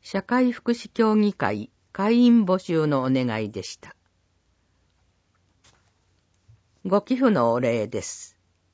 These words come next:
令和三年八月一日から、令和三年十一月三十日現在までの分をお知らせします。エスビー建材株式会社、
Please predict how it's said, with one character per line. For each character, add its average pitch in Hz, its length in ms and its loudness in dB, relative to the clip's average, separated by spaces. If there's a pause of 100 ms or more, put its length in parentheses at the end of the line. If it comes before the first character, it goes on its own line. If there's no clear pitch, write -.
(600)
令 262 300 6
和 147 120 2
三 147 360 -4
年 135 200 -2
八 175 300 -4
月 240 420 -2
一 196 160 -2
日 - 240 -6
か 110 120 -8
ら、 110 200 -4 (420)
令 247 260 4
和 117 140 2
三 135 360 -4
年 127 320 -4
十 202 240 2
一 240 280 -2
月 220 220 -2
三 214 360 -2
十 214 180 2
日 196 260 -2
現 190 280 -2
在 110 240 -2
ま 131 160 -4
で 120 100 -4
の 104 120 -6
分 120 260 -6
を 95 140 -6
お 120 100 -10
知 - 120 -12
ら 117 120 -6
せ 110 140 -12
し - 140 -16
ま 85 160 -12
す。 - 240 -20 (1300)
エ 180 80 -2
ス 240 180 -2
ビ 262 220 4
ー 240 60 -10
建 247 240 2
材 110 260 -2
株 165 280 -6
式 165 300 -6
会 123 200 -2
社、 - 320 -14